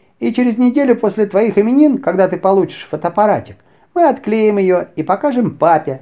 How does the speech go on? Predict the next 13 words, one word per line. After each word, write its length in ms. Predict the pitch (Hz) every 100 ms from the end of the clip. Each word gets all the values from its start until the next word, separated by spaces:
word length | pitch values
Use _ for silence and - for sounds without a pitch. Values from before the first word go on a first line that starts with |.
| -
что 260 | - 269
там 260 | 302 220 226
было". 360 | 113 104 87 - _ _ _ _ _ _ _ _
Мне 240 | - 143 -
очень 680 | 202 208 175 - - 170 160
хотелось 520 | 180 170 240 196 160
получить 480 | - 190 196 240 -
фотографический 800 | 156 143 165 175 214 - - 170
аппарат, 400 | 170 165 113 - _ _ _ _ _ _
и 80 | 135
я 160 | 170 175
с 120 | -
Лёлей 440 | 226 254 - -